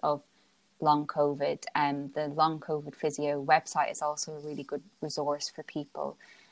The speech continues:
um, particularly who are struggling with things like fatigue and, and breathing problems, and for healthcare professionals as well. You know, I think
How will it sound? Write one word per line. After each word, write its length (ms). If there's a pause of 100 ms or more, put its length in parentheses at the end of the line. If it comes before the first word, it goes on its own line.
(160)
um, 300
particularly 480
who 60
are 40
struggling 480
with 140
things 300
like 220
fatigue 520
and, 220
and 160
breathing 340
problems, 760
and 180
for 140
healthcare 440
professionals 680
as 120
well. 420
You 180
know, 140
I 100
think 340